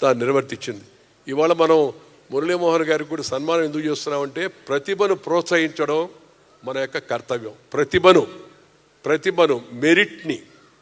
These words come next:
ప్రోత్సహించడం సమాజం యొక్క కర్తవ్యం.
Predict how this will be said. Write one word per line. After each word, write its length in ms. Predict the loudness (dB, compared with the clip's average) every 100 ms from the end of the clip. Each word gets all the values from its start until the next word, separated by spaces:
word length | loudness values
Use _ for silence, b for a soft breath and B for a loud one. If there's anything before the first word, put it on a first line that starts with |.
| _ _ _ _ -2
ప్రోత్సహించడం 680 | 0 2 0 0 -2 -2 -2 -4 -8 -6
సమాజం 400 | -2 2 2 2
యొక్క 200 | 0 0
కర్తవ్యం. 640 | 0 0 0 0 2 2